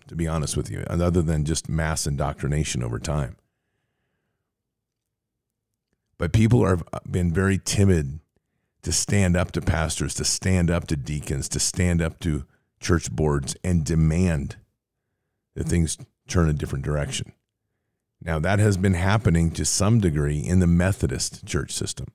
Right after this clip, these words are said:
There's been a very strong revolt to the mandate, be-, and part of it is because the Methodist church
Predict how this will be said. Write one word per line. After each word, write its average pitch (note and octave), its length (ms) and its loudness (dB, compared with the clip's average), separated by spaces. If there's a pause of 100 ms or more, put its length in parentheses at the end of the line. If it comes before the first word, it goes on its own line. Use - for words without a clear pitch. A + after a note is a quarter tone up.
(640)
There's D#2+ 160 -4
been E2+ 220 0
a E2 140 -2
very F2 340 2
strong F#2 640 2
revolt E2 600 0 (100)
to F#2+ 100 -2
the D#2+ 100 2
mandate, D#2+ 680 2
be-, D#2+ 140 -8 (100)
and E2 180 0
part A2 220 4
of A2 80 0
it F2 80 0
is E2 160 -2
because D#2+ 320 -4
the E2+ 60 -2
Methodist F2 600 0
church - 420 0